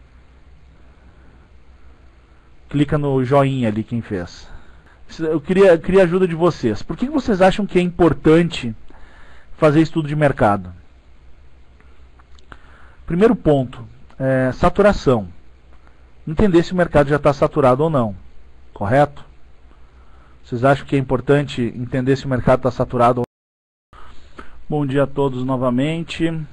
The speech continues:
Obrigado por quem tá participando aqui desse, desse webinar. É, espero que consigamos bater um papo legal aqui. É, quem já participou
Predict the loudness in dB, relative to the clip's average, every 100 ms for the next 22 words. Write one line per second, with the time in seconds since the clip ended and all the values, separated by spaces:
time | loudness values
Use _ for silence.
0 | -18 -18 -14 -14 -10 -6 0 0 0 -4
1 | -8 -4 -4 -2 -6 -6 -8 -2 -2 -2
2 | -4 -6 -4 -6 -6 -4 -4 -8 -10 -10
3 | -6 -6 -4 -4 0 2 0 -4 -16 -16
4 | -16 -16 -16 -16 -16 -16 -16 -10 -6 -2
5 | -2 -2 -2 -2 -2 -2 -4 -6 -10 -12
6 | -12 -12 -6 2 2 2 -2 -2 0 -2
7 | -4 -12 -20 -20 -20 -20 -20 -18 -18 -16
8 | -18 -18 -10 -8 -2 -2 0 -2 -2 -2
9 | 0 0 0 -2 0 2 4 2 0 -4
10 | -4 -4 -12 -20 -18 -16 -16 -16 -20 -20
11 | -12 -6 -2 -2 -2 -2 -4 -6 -6 -8
12 | -10 -14 -16 -16 -18 -10 -4 0 0 0
13 | -2 -6 -4 0 2 2